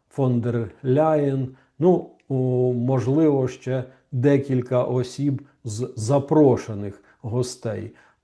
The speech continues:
А трапилося так, що політичні погляди змінилися, і очевидно, що і порядок денний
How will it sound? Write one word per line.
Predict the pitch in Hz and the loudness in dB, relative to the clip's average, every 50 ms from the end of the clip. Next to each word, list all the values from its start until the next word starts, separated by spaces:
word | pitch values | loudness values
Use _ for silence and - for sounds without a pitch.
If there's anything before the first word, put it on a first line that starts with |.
| _ _ _ _ | _ _ _ _
А | - 135 131 131 127 123 120 120 - - _ | -6 -4 -2 -2 -2 -2 -4 -6 -12 -18 _
трапилося | - 151 151 143 135 - 143 135 135 131 127 131 - 147 123 | 0 2 2 2 2 2 0 2 2 2 0 0 -4 -6 -6
так, | - - 190 - 180 - - | -4 -4 -2 -2 -2 -4 -6
що | - - - 143 131 | -12 -6 -2 -2 0
політичні | 127 127 - 139 139 151 151 151 160 147 127 - - 127 123 123 | 0 0 0 2 2 2 2 2 0 0 0 -2 -6 -6 -6 -6
погляди | 123 139 139 135 117 117 127 131 123 127 135 | -4 -4 -4 -2 -2 -2 -4 -4 -4 -4 -4
змінилися, | 123 135 175 190 202 214 214 214 208 202 202 185 - - 185 180 165 170 - _ _ _ _ _ _ | -4 -4 -2 -2 -2 0 0 2 2 2 2 0 -2 -2 -8 -10 -10 -12 -14 _ _ _ _ _ _
і | 294 311 | -6 -4
очевидно, | 285 240 - - - 175 180 151 180 233 240 220 170 156 147 139 131 - | -2 -2 -2 -2 -2 0 2 4 4 2 2 0 0 0 0 0 -2 -4
що | - - - - - 143 147 143 143 143 143 - _ _ _ _ | -6 -12 -18 -6 -2 0 2 2 0 0 -4 -10 _ _ _ _
і | - 214 | -8 -8
порядок | 151 - - 156 147 160 175 170 151 127 131 120 107 | -6 0 0 2 2 2 2 0 0 0 -2 -2 -4
денний | 104 107 123 156 185 185 170 151 139 139 131 127 127 | -4 -4 -4 -2 -2 0 0 0 0 0 -2 -4 -4